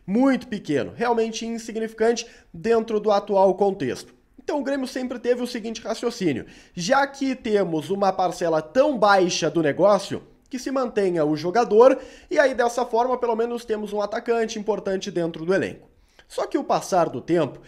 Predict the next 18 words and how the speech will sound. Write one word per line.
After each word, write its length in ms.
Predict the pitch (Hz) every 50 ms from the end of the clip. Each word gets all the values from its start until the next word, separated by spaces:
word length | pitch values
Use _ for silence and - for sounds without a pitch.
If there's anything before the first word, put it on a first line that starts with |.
| - - _ -
e 100 | - 220
principalmente 1160 | - - 262 311 294 285 - 269 240 214 226 233 202 170 156 147 135 123 - - - - _
o 180 | - 214 220 233
ambiente 760 | 254 285 311 311 277 220 240 226 214 214 208 202 185 - 190
do 120 | 170 202 214
Ferreira 540 | 214 - 196 175 165 170 165 151 139 127
junto 380 | 131 127 190 240 240 220 - 196
ao 160 | 185 185 175
torcedor, 640 | 180 165 151 147 - 123 110 110 170 190 160 131 - - - - - - -
fez 260 | - 254 277 294 285 -
com 240 | - 269 262 247
que 380 | - - 240 240 233 220 214 220 - - _
esta 280 | 220 233 233 233 - 226
convicção 680 | 233 240 233 226 202 233 214 - - 240 247 262 262
passasse 520 | 262 247 220 220 - - 214 220 214 - 240
por 160 | 226 226 226
uma 160 | 220 220 220
transformação. 1000 | 214 214 208 208 208 202 208 - 208 196 196 202 202 202 - - 139 131 123 107